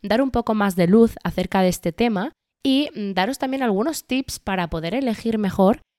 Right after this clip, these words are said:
para todas las que o-, os queréis suplementar con colágeno, para las que ya lo hacéis, para las que queréis encontrar un suplemento bueno,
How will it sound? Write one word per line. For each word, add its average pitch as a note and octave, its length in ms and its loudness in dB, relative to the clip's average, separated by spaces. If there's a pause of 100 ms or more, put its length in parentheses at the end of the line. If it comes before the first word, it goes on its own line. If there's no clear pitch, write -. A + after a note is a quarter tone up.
(140)
para F3 220 0
todas C4 240 -2
las A#3+ 160 0
que F#3 100 -2
o-, F3 60 -2 (180)
os F3+ 160 -4
queréis F3+ 300 -2
suplementar G3 640 -2
con G#3 180 -4
colágeno, F#3 600 -2
para E3+ 220 -4
las E3 160 -8
que E3 140 -10
ya E3+ 140 0
lo C4 80 0
hacéis, G3 460 -2 (180)
para F#3 200 0
las F3 200 -6
que F3+ 240 -8
queréis F#3 480 -8
encontrar F#3+ 480 -4
un A3 80 2
suplemento F#3 580 0
bueno, E3 440 -2